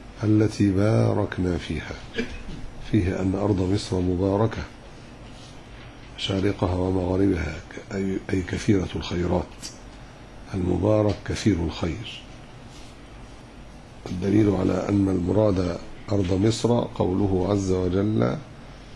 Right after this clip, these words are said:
"فأخرجناهم من جنات وعيون وكنوز ومقام كريم، كذلك وأورثناها بني إسرائيل". فالله عز وجل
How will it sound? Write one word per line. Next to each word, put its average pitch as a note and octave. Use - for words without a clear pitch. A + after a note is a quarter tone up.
"فأخرجناهم F#2+
من G2
جنات F#2+
وعيون F#2
وكنوز F#2+
ومقام F#2
كريم، G#2+
كذلك G#2+
وأورثناها G2
بني G#2+
إسرائيل". E2+
فالله G2+
عز G2+
وجل G#2+